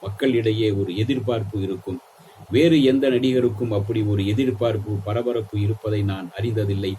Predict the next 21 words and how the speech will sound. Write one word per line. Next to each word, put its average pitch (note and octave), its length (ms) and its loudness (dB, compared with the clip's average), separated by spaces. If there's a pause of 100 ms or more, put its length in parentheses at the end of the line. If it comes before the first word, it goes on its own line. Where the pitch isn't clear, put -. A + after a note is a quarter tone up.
பார்த்ததில்லை. G2 580 -6 (480)
அது G2 180 -2
அண்ணன் A2 320 0
எம் G2 180 2
ஜி B2+ 180 0
ஆர் A2 140 2
அவர்களுக்கு F#2+ 480 -4
மட்டும்தான். E2+ 540 -10 (460)
அண்ணன் C#3 300 2
எம் B2+ 160 4
ஜி D3+ 220 4
ஆர் C#3 300 2
என் A2 200 0
நாடகம், C3+ 640 0 (400)
படம் C3 400 2
பார்த்து B2 340 -2
பாராட்டியதோடு A2+ 840 0
மட்டுமல்ல, G#2+ 720 0 (400)
என்னுடைய B2+ 560 4
மகன் C3+ 480 0 (180)
கார்த்திக் C3+ 520 -2